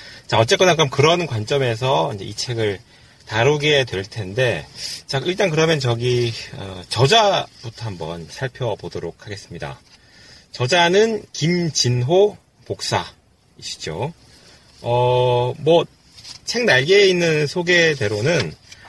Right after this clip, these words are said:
한신대학교 신학대학원을 졸업한 이후로 한백교회 담임 목사를 지냈고, 현재는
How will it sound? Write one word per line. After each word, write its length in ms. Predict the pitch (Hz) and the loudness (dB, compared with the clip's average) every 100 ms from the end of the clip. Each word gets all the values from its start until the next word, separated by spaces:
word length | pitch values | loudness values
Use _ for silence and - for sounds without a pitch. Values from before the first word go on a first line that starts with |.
| _ | _
한신대학교 840 | - 214 226 196 143 117 - 98 | -2 -2 0 2 2 0 -4 -4
신학대학원을 840 | 107 160 156 - 107 104 101 101 92 | -2 -2 -2 -2 -2 0 -2 -4 -4
졸업한 580 | 98 101 113 101 92 | -6 -6 -4 -6 -6
이후로 480 | 90 85 90 120 165 - - - _ | -12 -10 -2 0 0 -4 -20 -20 _
한백교회 800 | - 180 175 - - 107 127 143 | -4 0 0 -2 -4 0 2 2
담임 320 | - 107 147 | 0 -2 0
목사를 360 | 127 - 110 98 | -2 -2 -4 -4
지냈고, 600 | - 85 82 - 76 90 113 | -6 -10 -12 -12 -12 -10 -6
현재는 560 | 147 135 120 139 156 | 0 0 2 0 -2